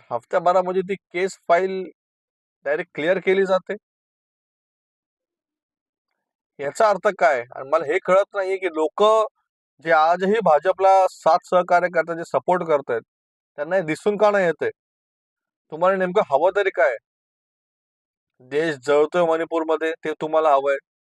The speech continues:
भ्रष्टाचारांना इथे वॉशिंग मशीन सारखं साफसुथरं करून इथं आणलं जातंय, तर हे साफसुथरे होतात. त्यांनी केलेल्या भ्रष्टाचाराची रक्कम आहे, ती रक्कम सुद्धा त्यांच्याकडून घेतली जात नाही,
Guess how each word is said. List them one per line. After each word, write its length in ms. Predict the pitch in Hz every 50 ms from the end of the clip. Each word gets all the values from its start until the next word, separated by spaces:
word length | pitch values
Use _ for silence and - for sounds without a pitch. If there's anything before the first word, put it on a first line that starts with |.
| _ _ _ _ _ _ _ _ _ _ _ _ _ _
भ्रष्टाचारांना 960 | _ - 123 131 127 - - 170 165 - 170 160 160 160 160 160 165 165 170 165
इथे 360 | 160 151 - 170 170 170 165 - _ _ _ _ _ _ _
वॉशिंग 340 | 127 127 139 - - 175 170
मशीन 260 | 170 160 - 175 175
सारखं 340 | 170 - 175 160 151 170 165
साफसुथरं 640 | 160 - - 165 160 165 _ _ - 165 151 170 170
करून 280 | - - 170 175 175
इथं 200 | 165 156 160 175
आणलं 260 | 165 151 147 156 165 165
जातंय, 280 | 156 165 156 160 160 156
तर 60 | 160 160
हे 80 | 160
साफसुथरे 520 | - - - _ _ - 156 151 156 160 147
होतात. 300 | 135 131 - 147 143 139 - _ _ _ _ _ _ _ _ _ _ _ _ _ _ _ -
त्यांनी 280 | 143 139 147 160 180
केलेल्या 340 | 175 175 180 170 175 175 175
भ्रष्टाचाराची 500 | 143 147 135 - - 170 170 170 165 175
रक्कम 480 | 170 151 151 151 - - - 180 180 175
आहे, 120 | 175 170
ती 460 | 180 _ _ _ _ _ _ _ -
रक्कम 260 | 147 151 147 - - 160
सुद्धा 140 | 170 175
त्यांच्याकडून 360 | 175 185 170 170 175 180 175 147
घेतली 280 | 139 131 - 180 180
जात 160 | 170 170 165 160 -
नाही, 180 | 160 156 143